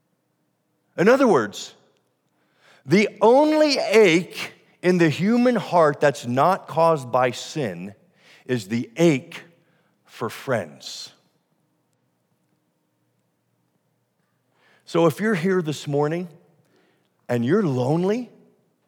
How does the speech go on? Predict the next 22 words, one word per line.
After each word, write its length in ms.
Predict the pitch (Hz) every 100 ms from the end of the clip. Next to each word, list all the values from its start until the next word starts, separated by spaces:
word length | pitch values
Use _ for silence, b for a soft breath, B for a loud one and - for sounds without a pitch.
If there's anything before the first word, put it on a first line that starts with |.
| _ _ b b
and 140 | 131
you 160 | 135 214
wish 380 | 151 311 302 190
you 100 | 180
had 380 | 139 143 123 110 -
a 80 |
Titus, 520 | 120 - 160 185 185 156
you 60 |
wish 200 | 165 180
you 60 | 165
had 100 | 120
a 40 |
friend, 200 | 113 190
you 80 | 214
wish 180 | 214 -
you 80 | 156
had 160 | 113
more 340 | 120 147 214 226
friends, 600 | - 208 220 247 - - B B B -
I'm 240 | 214 294
telling 400 | - 233 190 147
you 320 | 127 113 131